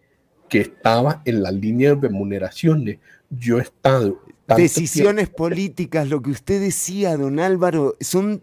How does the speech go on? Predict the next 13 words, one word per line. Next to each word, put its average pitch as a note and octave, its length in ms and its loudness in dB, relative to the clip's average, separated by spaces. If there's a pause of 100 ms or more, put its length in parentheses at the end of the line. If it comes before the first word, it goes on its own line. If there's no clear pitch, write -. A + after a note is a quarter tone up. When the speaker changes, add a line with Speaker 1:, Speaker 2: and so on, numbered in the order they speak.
(100)
Speaker 2:
todas G#3 340 2
decisiones D#3+ 640 -4
políticas. C3+ 960 -6
Eh, G#2+ 380 -2 (320)
ahí E3 380 -2
está, G#3+ 520 0
entonces. G2 760 -6 (1500)
Speaker 1:
Sí, - 220 2
porque, - 760 0
bueno, G#2+ 300 -4 (240)
a A2 180 0
ver, G2+ 280 2
reitero, G#2 500 -2